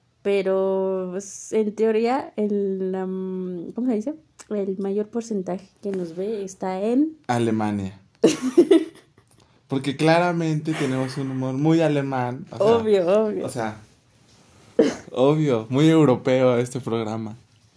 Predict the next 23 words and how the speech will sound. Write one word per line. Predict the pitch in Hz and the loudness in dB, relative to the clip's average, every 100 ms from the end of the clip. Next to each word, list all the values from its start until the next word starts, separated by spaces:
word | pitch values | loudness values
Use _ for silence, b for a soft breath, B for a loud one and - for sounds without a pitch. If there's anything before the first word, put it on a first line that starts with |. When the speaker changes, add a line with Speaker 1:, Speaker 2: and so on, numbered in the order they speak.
| _ - | _ -4
Speaker 1:
¿Te | 202 | -2
imaginas | 190 202 214 220 226 | -2 -2 -2 -2 -2
que | |
alguien, | 196 190 190 | -4 -2 -6
como | 185 175 160 | -8 -8 -8
dices, | 156 - 170 170 - b b b b _ _ | -8 -6 -10 -10 -20 b b b b _ _
esté | 185 185 190 185 185 | -10 -8 -4 -2 -4
aprendiendo | 185 196 185 185 | -4 -4 -2 -2
español | 214 190 170 175 220 | -4 -4 -4 -4 -6
y | 214 | -6
sea | 202 | -10
como, | 202 196 202 | -10 -8 -8
"Oh, | - 269 359 302 220 220 254 _ _ _ _ | -4 -2 -2 -2 -6 -12 -20 _ _ _ _
esos | 339 - 392 381 - - - _ | -8 -4 -4 -4 -12 -16 -20 _
como | 233 | -6
que | 220 | -6
se | - | -4
oyen | 233 247 254 214 160 - | -2 -2 -2 -4 -6 -6
divertidos. | 196 175 180 - 160 170 226 | -2 0 0 -4 -6 -4 0
No | 311 | 2
les | 370 | 4
entiendo, | 349 269 302 339 | 6 4 4 2
pero | 330 240 220 185 | 2 -2 0 -4